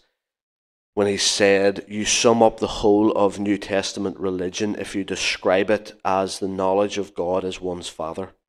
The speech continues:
If you want to judge how well a person understands Christianity, find out how much he makes of the thought of being God's child and having God as his Father.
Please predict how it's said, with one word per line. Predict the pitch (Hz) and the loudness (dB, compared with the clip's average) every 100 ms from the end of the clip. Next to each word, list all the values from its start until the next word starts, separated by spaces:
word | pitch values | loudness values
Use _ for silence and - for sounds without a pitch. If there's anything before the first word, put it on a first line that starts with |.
| _ _ _ _ _ | _ _ _ _ _
If | 98 - | -6 0
you | 110 | 8
want | 120 | 8
to | 117 | 6
judge | 113 107 104 104 - | 0 6 6 6 0
how | 101 | 2
well | 98 98 | 4 2
a | |
person | - 107 98 - 101 | 2 2 2 0 -4
understands | 98 101 110 - 95 92 95 - - _ - | -2 -2 -2 0 0 0 -4 -10 -14 _ -6
Christianity, | 104 - - 95 101 113 120 98 - _ _ | -2 -2 0 2 4 6 4 2 -12 _ _
find | - - 110 113 | -4 4 6 8
out | 107 | 8
how | - 107 101 | 6 2 2
much | 98 - | 2 -2
he | 98 | -6
makes | 87 95 101 - | -2 0 0 -4
of | 104 | -8
the | 95 | -10
thought | - - 90 95 - | -10 -2 0 0 -2
of | 92 87 | -14 -10
being | - 95 98 | -4 -2 -2
God's | 95 - 92 92 - | -6 -2 0 0 -2
child | - 90 82 92 90 | -8 -6 -6 -6 -8
and | 85 | -10
having | 90 92 90 | -8 -8 -8
God | - 90 90 90 | -4 -2 -2 -4
as | - 85 - | -8 -8 -8
his | 87 | -12
Father. | - 71 80 95 | -8 -6 -4 -6